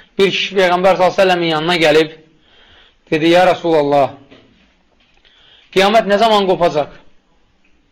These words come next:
Peyğəmbər sallallahu əleyhi və səlləm dedi ki, "Sən o günün üçün nə hazırlamısan? Qiyamətin nə zaman qopacağını bilmək istəyirsən. Bəs o günün üçün bir şey hazırlamısan?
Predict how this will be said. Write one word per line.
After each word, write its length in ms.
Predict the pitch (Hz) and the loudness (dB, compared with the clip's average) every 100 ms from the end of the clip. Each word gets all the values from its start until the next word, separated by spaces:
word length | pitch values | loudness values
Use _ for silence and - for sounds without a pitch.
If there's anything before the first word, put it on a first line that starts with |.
| _ _ _ _ _ _ _ _ - | _ _ _ _ _ _ _ _ -6
Peyğəmbər 340 | 151 147 170 | -4 -2 -2
sallallahu 200 | 165 143 | 0 -2
əleyhi 60 | 170 | -2
və 60 | |
səlləm 200 | 165 147 | -4 -4
dedi 260 | 139 135 135 131 - _ _ _ _ _ | -4 -4 -4 -8 -16 _ _ _ _ _
ki, 140 | - 147 | -18 -18
"Sən 380 | - 165 160 165 - _ _ _ _ 190 | -10 -8 -8 -10 -20 _ _ _ _ -2
o 100 | 185 | -2
günün 340 | 165 180 214 202 | -2 -4 -4 -6
üçün 240 | - 139 117 - _ - | -8 -10 -12 -20 _ -8
nə 120 | 190 196 | -4 0
hazırlamısan? 640 | 208 156 135 127 - 117 - _ _ _ _ _ _ _ _ _ _ _ | -2 -2 -8 -10 -16 -20 -20 _ _ _ _ _ _ _ _ _ _ _
Qiyamətin 420 | 170 175 165 190 190 | -4 -2 -2 -4 -4
nə 100 | 185 | -4
zaman 260 | 175 165 156 | -4 -4 -4
qopacağını 520 | 160 165 147 151 175 151 | -2 -2 0 -2 -2 -4
bilmək 280 | 156 151 139 | -4 -2 -4
istəyirsən. 520 | - 143 135 - 127 139 | -6 -8 -8 -12 -18 -14
Bəs 200 | 143 233 | -10 -4
o 100 | 196 | -2
günün 240 | 185 208 | -2 -4
üçün 180 | 202 196 | -4 -6
bir 80 | 180 | -4
şey 160 | 196 185 | 0 2
hazırlamısan? 840 | 175 160 156 170 180 165 165 170 | 2 0 0 -2 -2 -8 -8 -8